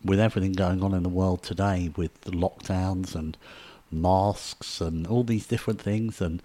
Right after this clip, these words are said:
are we gonna be forced to get a vaccine? I mean, we're talking about in Austria, I've been hearing stories of, um, that people are gonna be jailed. The plan is, is that they're, they're gonna get to a stage in February, I think it was a leaked document, so we don't know if this is just someone scaremongering to try and get clickbait,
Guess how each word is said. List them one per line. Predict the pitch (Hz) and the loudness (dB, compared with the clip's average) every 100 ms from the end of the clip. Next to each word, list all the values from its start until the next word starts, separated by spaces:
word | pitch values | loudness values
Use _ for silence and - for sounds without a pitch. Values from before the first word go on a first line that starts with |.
| - - - | -12 -8 0
are | |
we | 95 101 | 2 4
gonna | 104 98 | 2 2
be | 104 | -2
forced | - - 107 104 - | -2 0 0 0 -4
to | |
get | 107 107 | -2 0
a | |
vaccine? | 98 110 - - 113 110 | 2 0 -2 -4 0 0
I | 98 | 0
mean, | 95 92 | 0 0
we're | 92 - - | 0 -4 -4
talking | - 117 - 90 | -2 0 0 -2
about | 92 95 101 | 0 0 2
in | 92 95 - | 0 -2 2
Austria, | 110 - - 87 87 | 2 0 -4 0 2
I've | 92 - | 0 0
been | 95 | -2
hearing | 85 101 95 95 95 - - - - - | 0 2 2 0 -2 -12 -18 -18 -20 -14
stories | - - 117 117 117 120 - | -8 2 6 6 6 4 4
of, | 123 - - | 2 2 4
um, | 123 123 117 - _ _ _ _ - - - _ - | 4 4 -2 -10 _ _ _ _ -20 -20 -20 _ 2
that | 117 | 2
people | - 131 139 | 4 0 2
are | |
gonna | 131 131 | 2 2
be | 139 | 2
jailed. | - 143 151 92 87 | 4 4 6 2 0
The | 98 | -4
plan | - 117 110 110 | -2 0 2 2
is, | 113 107 | 2 0
is | 101 - | -2 -2
that | - - | -4 0
they're, | 104 104 - - - - - | 2 2 0 -16 -20 -20 -2
they're | 104 | 0
gonna | 101 104 | 2 2
get | 117 - | 2 0
to | - | 0
a | 101 | -2
stage | - 107 104 101 - | 0 2 2 0 -2
in | 101 98 95 | -2 -2 -6
February, | - 107 107 110 110 | -4 -2 0 0 2
I | 110 | 2
think | - 117 113 | 0 -4 -4
it | 107 | -8
was | - | -4
a | 104 | 0
leaked | 95 110 - - | 2 2 0 -4
document, | 104 - 110 120 113 | -4 -2 -2 -2 -2
so | - | -2
we | 95 | 0
don't | 95 92 92 | 2 0 0
know | 92 | 0
if | 90 | 0
this | 104 - | -2 -2
is | 101 | -6
just | - 90 | -4 -6
someone | - 95 87 90 | -2 -2 -2 -4
scaremongering | - - 107 101 101 101 104 123 | -4 0 2 4 0 0 -2 -2
to | - | -4
try | - 92 | -2 0
and | 92 | 0
get | 92 - | -2 -2
clickbait, | - 110 - 104 110 - | 0 0 2 2 2 -4